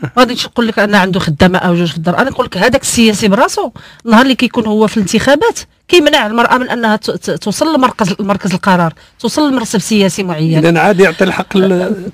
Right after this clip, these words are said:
Speaker 2: ما بقى، ف-، فما بالك انها تكون عنده خدامه او جوج؟ لا
Speaker 1: مم.
Speaker 2: باس الا كانت عنده غير خدامه، انه كيعتدي عليها جنسيا وكيعتدي عليها جسديا، اما بالضرب،
Speaker 1: نعم.
Speaker 2: وضبطت عده حالات عندنا في المغرب ووقفنا عليها
Speaker 1: وقعوا،
Speaker 2: و-،
Speaker 1: يعني،
Speaker 2: يعني
Speaker 1: احنا
Speaker 2: هذا.
Speaker 1: كنا تبعنا
Speaker 2: يع-،
Speaker 1: ال-،
Speaker 2: يع-،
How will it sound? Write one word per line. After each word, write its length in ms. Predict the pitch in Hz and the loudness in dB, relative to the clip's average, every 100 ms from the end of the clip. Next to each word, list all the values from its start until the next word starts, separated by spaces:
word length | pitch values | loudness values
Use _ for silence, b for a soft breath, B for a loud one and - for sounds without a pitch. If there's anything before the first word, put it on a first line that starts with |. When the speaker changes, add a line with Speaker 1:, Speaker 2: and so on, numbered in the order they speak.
| - | -8
Speaker 2:
ما 180 | 202 202 | -2 -2
بقى، 240 | - 247 | 0 -2
ف-، 120 | - | 2
فما 380 | 214 202 214 226 | 2 4 4 4
بالك 300 | 226 254 269 | 6 4 2
انها 180 | 247 240 | 0 0
تكون 200 | 220 226 | 0 0
عنده 180 | 208 208 | 0 0
خدامه 340 | - 180 202 | 0 0 2
او 120 | 208 | 2
جوج؟ 300 | 220 269 247 | 2 2 2
لا 120 | 196 190 | 4 6
Speaker 1:
مم. 60 | |
Speaker 2:
باس 180 | 220 - | 4 4
الا 80 | 262 | 2
كانت 220 | 269 247 | 0 0
عنده 180 | 233 233 | 2 2
غير 120 | 233 | 2
خدامه، 440 | 220 185 214 202 | 2 2 2 2
انه 220 | 214 220 208 | 2 4 4
كيعتدي 440 | 226 175 220 208 | 2 2 2 2
عليها 280 | 202 214 208 | 4 4 4
جنسيا 520 | 196 233 202 247 262 | 4 2 2 4 4
وكيعتدي 560 | 269 262 214 175 233 220 | 2 -2 -2 0 0 2
عليها 240 | 214 214 | 0 0
جسديا، 500 | 208 208 226 208 202 - | -2 -2 0 2 0 2
اما 160 | 262 | 4
بالضرب، 340 | 226 170 285 285 B 156 | 4 2 0 0 B -4
Speaker 1:
نعم. 120 | 131 | 4
Speaker 2:
وضبطت 460 | 214 226 226 214 | 6 6 4 0
عده 220 | 190 180 196 | -2 0 2
حالات 300 | - 185 185 | 4 4 2
عندنا 160 | 185 190 | -4 -4
في 80 | |
المغرب 300 | 196 170 214 226 B B | -2 2 2 2 B B
ووقفنا 400 | 175 170 - 214 | 2 2 -2 -2
عليها 400 | 190 190 - 202 | -2 0 2 4
Speaker 1:
وقعوا، 360 | 208 240 214 170 | 4 6 6 6
Speaker 2:
و-، 40 | |
Speaker 1:
يعني، 380 | 160 151 147 151 | 6 6 4 2
Speaker 2:
يعني 200 | 165 160 | 4 2
Speaker 1:
احنا 200 | 160 143 | 4 4
Speaker 2:
هذا. 140 | 147 | 2
Speaker 1:
كنا 300 | 165 190 185 | 0 4 4
تبعنا 380 | 175 160 147 160 | 4 2 2 4
Speaker 2:
يع-، 80 | 170 | 4
Speaker 1:
ال-، 160 | 151 147 | 6 4
Speaker 2:
يع-، 340 | 165 - 185 | 4 2 0